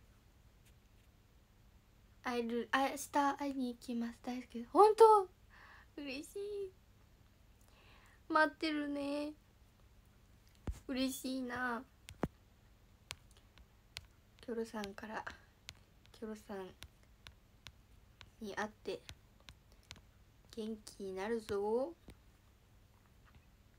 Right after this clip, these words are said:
あ、キョロさんのクマもなんか銀色、メタリッククマ、メタリックマなんだけど、どうして？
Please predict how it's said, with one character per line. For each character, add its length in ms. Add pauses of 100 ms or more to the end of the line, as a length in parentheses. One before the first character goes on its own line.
(600)
あ、 160 (260)
キ 120
ョ 40
ロ 140
さ 200
ん 140
の 320 (800)
ク 200
マ 180
も 340 (240)
な 140
ん 80
か 280 (180)
銀 320
色、 280 (720)
メ 140
タ 160
リ 80
ッ 160
ク 320
ク 160
マ、 180 (640)
メ 100
タ 180
リ 140
ッ 40 (120)
ク 140
マ 120
な 140
ん 80
だ 80
け 140
ど、 200 (1080)
ど 120
う 60
し 140
て？ 340